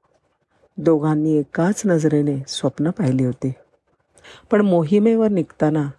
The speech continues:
अनुजने आपली ही अंगठी आपल्या वरिष्ठ साहेबांच्या हवाली केली. "मी परत नाही येऊ शकलो, तर ही माझी लाख मोलाची ठेव माझ्या प्रेयसीच्या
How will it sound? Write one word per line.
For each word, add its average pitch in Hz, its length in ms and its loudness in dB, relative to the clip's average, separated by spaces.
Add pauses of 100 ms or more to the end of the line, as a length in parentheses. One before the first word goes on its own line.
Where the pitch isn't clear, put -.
(220)
अनुजने 160 420 0
आपली 160 260 -2
ही 165 120 0
अंगठी 147 420 -2 (1040)
आपल्या 160 280 2
वरिष्ठ 156 380 0
साहेबांच्या 156 520 0
हवाली 147 320 2
केली. 135 300 0 (1400)
"मी 240 120 4
परत 226 400 2
नाही 180 360 2
येऊ 220 180 2
शकलो, 190 440 0 (540)
तर 175 100 2
ही 185 180 0
माझी 160 380 0
लाख 151 160 2 (160)
मोलाची 156 380 -2
ठेव 143 320 -4 (600)
माझ्या 165 240 2
प्रेयसीच्या 165 720 0